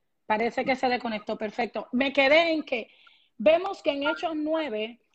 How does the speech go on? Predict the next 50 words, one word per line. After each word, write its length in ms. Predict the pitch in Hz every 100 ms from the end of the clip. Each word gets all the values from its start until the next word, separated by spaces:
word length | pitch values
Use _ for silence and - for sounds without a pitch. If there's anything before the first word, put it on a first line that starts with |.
| -
en 140 | 240
el 100 | 247
capítulo 600 | 254 247 294 330 320 311
del 200 | 269 233
diez 260 | 277 302 302
al 180 | 302
catorce, 800 | - 294 294 320 302 - 208 214 -
estamos 480 | 254 294 320 339
viendo, 320 | 311 339 311 254
escucha 380 | - 285 -
bien, 240 | 294 285 202 - 349 _ _ _
que 140 | 277 269
Dios 240 | 277 320
le 140 | 339 330
dice, 340 | 349 330 269
primero 420 | - 294 285 330
le 100 | 359
da 100 | 320
una 160 | 320 339
instrucción 500 | 330 320 302 320 311
¿a 80 | 302
quién? 300 | 294 208 165 - - _ _
Al 200 | - 262
que 120 | 254 254
antes 260 | 262 277
era 140 | 302 294
Saulo. 520 | - 285 269 196 151 _ _ - _ _ _
Los 400 | - 403 220 -
tumba 280 | - 294 339
del 140 | 339 320
caballo, 420 | 311 294 311 302
como 240 | 285 247
decimos 400 | 233 233 285 294
los 120 | 269 240
buenos 240 | 262 277
dominicanos, 640 | 277 277 277 247 220 226
y 100 | 262
le 120 | 247 240
dice, 260 | 294 294
"Ve 100 | 262
a 80 | 285
la 120 | 302
derecha, 460 | 294 277 330 - 254
al 120 | 240 254
lugar 280 | 240 302
que 100 | 302
te 80 | 254
voy 200 | 247 254 254
a 60 |
decir". 280 | 247 247 233